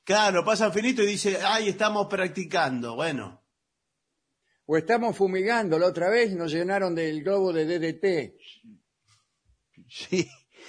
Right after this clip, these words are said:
Speaker 2: A mi novia casi me la liquidan.
Speaker 1: <laughs>
Speaker 3: Sí, sí,
Speaker 1: Señor.
Speaker 3: por eso tuvimos una muy mala experiencia. No queremos repetir esa mala experiencia. Tiene que estar
Speaker 2: No.
Speaker 3: todo garantizado de punta a punta.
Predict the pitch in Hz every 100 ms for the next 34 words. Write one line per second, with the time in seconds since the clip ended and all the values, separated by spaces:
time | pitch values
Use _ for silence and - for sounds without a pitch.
0 | - 151 180 214 208 180 196 180 175 170
1 | 160 165 180 170 143 110 107 - _ _
2 | 120 - _ _ _ - - 147 - 165
3 | 175 160 135 165 147 139 160 170 185 151
4 | - - - 156 175 170 190 202 196 180
5 | 156 151 156 180 151 143 143 147 180 170
6 | 143 127 127 120 113 104 107 101 101 90
7 | 90 87 82 98 139 147 175 - 185 185
8 | 165 151 143 131 139 127 180 180 170 -
9 | - 131 135 170 165 151 127 117 101 87
10 | 78 73